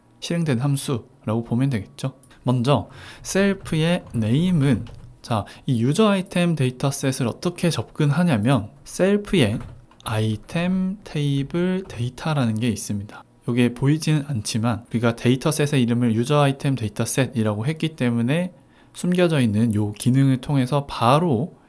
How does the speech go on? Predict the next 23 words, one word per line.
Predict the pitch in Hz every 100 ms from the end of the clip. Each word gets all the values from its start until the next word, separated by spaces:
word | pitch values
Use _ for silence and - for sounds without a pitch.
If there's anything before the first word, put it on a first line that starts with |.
| -
여기에 | 107 104
접근할 | - - - 127 135
수가 | - 123 120 -
있습니다. | 113 - 117 98 107 98 - - 120
여기에 | 135 165 175 175 170 -
속한 | - - 185 - 139 110 170 - - -
get | 135 - -
item이라는 | 123 143 147 - 147 113 - 117 113 113 180 208 - - _
함수를 | - 160 160 143 139
사용하면은 | 139 160 160 156 - 170 113 117 98 - -
이 | 113 110
안에 | 104 143 147
컬럼 | - 185 185 165
네임을 | 113 113 113
집어넣어서 | 113 107 113 107 95 98 - 185 196 - _
내용을 | 123 123 135 120 104 131 175 - -
들고 | 131 135
올 | 135
수 | 120 -
있습니다. | 117 - 98 107 - - _ - -
컬럼 | - 180 190 180
네임이 | 98 101 104 185 214 - _ _ -
요거죠. | 123 135 123 101